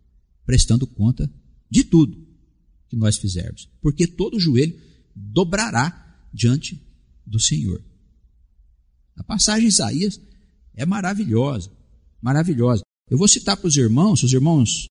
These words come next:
quiserem acompanhar, Isaías quarenta e cinco, versículo vinte e dois.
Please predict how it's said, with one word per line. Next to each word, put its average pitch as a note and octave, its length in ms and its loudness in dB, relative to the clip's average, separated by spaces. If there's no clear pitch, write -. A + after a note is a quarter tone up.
quiserem C3 340 2
acompanhar, A2+ 800 2
Isaías A2 720 0
quarenta G2+ 380 -2
e B2+ 60 -2
cinco, - 400 -2
versículo C#3+ 640 -2
vinte C#3 280 -2
e E3 40 -2
dois. C#3 460 0